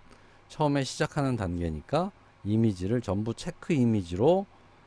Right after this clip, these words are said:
버튼 열여섯 개를 이 루프 안에서,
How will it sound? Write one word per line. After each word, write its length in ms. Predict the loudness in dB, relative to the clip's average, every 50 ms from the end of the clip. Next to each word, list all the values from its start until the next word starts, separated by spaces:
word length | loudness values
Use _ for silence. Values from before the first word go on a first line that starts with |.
| -20 -16 _
버튼 420 | -6 -6 -6 -6 -4 -2 0 2
열여섯 420 | 2 2 2 2 2 0 0 -4 -4
개를 360 | -6 -4 -2 -2 -2 -2 -4 -4
이 220 | -4 -2 -2 -2
루프 320 | -2 -4 -6 -6 -2 0 0
안에서, 560 | 2 2 0 -2 -4 -6 -6 -4 -4 -6